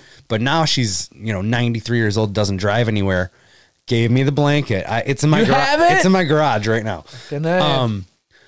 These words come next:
Speaker 1: but she says, uh, she used to be really active in the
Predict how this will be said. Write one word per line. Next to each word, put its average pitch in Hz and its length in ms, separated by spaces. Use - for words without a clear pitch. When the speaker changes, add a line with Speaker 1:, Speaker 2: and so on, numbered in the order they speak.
Speaker 1:
but 151 140
she - 220
says, 151 500
uh, 117 500
she - 200
used 180 220
to 175 60
be 151 80
really 143 260
active 131 400
in 120 100
the 110 100